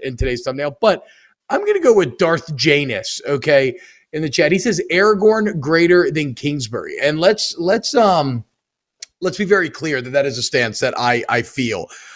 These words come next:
Um, and this thumbnail is appropriate because it's kind of representative of what has been Cliff Kingsbury's entire career, which is not really producing,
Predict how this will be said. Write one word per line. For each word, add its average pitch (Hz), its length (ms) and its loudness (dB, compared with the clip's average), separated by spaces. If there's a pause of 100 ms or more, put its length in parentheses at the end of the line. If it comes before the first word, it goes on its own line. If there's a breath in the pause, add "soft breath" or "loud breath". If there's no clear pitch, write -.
(120 loud breath)
Um, 147 360 0
and 185 160 -2
this 202 280 0
thumbnail 160 800 -2 (260)
is 165 180 2
appropriate 151 760 0 (260 soft breath)
because 185 480 0
it's 180 260 -4
kind 247 400 -2
of 254 180 0
representative 220 880 2
of 180 200 2
what 196 180 2
has 185 200 2
been 202 160 4
Cliff 208 220 0
Kingsbury's 214 640 -2
entire 220 360 0
career, 269 580 2 (340 soft breath)
which 196 300 0
is 208 640 2 (320 soft breath)
not 185 400 -2
really 226 280 0
producing, 226 840 -2